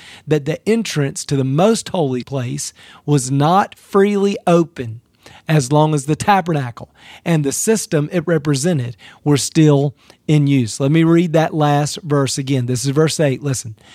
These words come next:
"By these regulations, the Holy Spirit revealed that entrance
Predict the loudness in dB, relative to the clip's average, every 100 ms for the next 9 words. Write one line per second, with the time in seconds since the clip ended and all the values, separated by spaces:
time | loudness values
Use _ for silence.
0 | -20 -20 -20 -20 -14 -4 0 4 2 2
1 | 0 2 2 2 2 0 2 2 -2 -2
2 | -4 0 2 2 0 -2 -4 0 0 2
3 | 0 2 2 2 0 -4 -12 _ _ _
4 | -20 _ 0 2 0 _ 2 2 0 0
5 | 0 -4